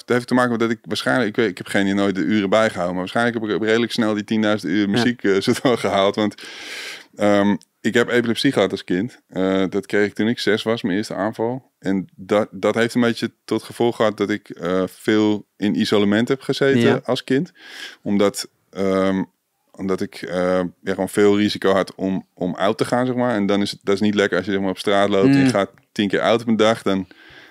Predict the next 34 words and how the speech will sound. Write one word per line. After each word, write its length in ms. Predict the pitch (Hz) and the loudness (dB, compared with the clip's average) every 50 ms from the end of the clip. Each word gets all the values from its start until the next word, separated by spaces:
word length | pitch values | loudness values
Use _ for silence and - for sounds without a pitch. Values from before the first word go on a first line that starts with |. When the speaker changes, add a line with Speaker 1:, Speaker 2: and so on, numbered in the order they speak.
| _ _ | _ _
Speaker 1:
heb 160 | - 92 - | -6 -2 2
je 60 | 95 | 2
heel 100 | 98 98 | 2 2
veel 120 | 101 95 87 | 2 -2 -2
bulten. 420 | 87 98 98 107 113 - 143 151 - - - - - - - - - - _ - - | 2 4 4 4 4 2 -2 -2 -4 -12 -18 -16 -14 -14 -14 -14 -16 -18 _ -10 -2
Eh, 240 | 98 98 98 95 95 - | 0 2 2 2 2 0
dus 240 | 110 - - - - _ | 0 -4 -4 -6 -10 _
dan 200 | - - 107 110 | -4 -2 0 0
is 100 | 113 - | 0 -2
de 80 | - 117 | -2 -6
praktijk 580 | - - 117 110 - _ 120 107 117 127 123 | -2 -2 -2 -2 0 _ 0 2 2 0 0
gewoon 280 | - 123 113 117 113 104 | 0 0 2 2 0 0
van, 180 | - 110 107 | 0 0 2
"Yo, 220 | 107 110 104 95 95 | 4 4 4 4 4
weet 140 | 92 95 - | 2 0 -2
je," 80 | 120 | -4
en, 200 | - 110 104 90 - | -4 -4 -6 -6 -4
en 100 | - 104 | -2 -2
je 100 | 104 101 | 0 0
was 240 | 95 98 - - - | 0 -2 -2 -2 -2
zes, 220 | - 90 90 - - | -2 -4 -4 -4 -6
dus 140 | 92 - | -8 -8
je 140 | - 82 87 | -6 -8 -6
zit 280 | 85 95 90 - - - | -6 -6 -6 -6 -10 -14
met 280 | - 87 90 87 - - - | -10 -8 -8 -8 -8 -10 -10
allemaal 260 | - 87 90 90 82 | -8 -6 -4 -4 -6
visjes, 460 | - - 95 90 - - 90 - - | -4 -4 -2 -2 -2 -4 -8 -8 -6
kinderen 440 | - 92 90 87 87 90 87 87 87 | -6 -6 -4 -4 -4 -4 -4 -4 -4
die 120 | 90 90 | -4 -2
je 220 | 87 87 87 87 - | -2 -2 -4 -4 -4
uitlachen 460 | 80 85 85 82 82 80 - - 80 | -2 -4 -2 -2 -2 -4 -4 -6 -10
om 100 | 80 82 | -12 -10
shit, 320 | - - - 80 82 - - | -8 -8 -6 -6 -6 -6 -8
eh, 100 | 85 | -8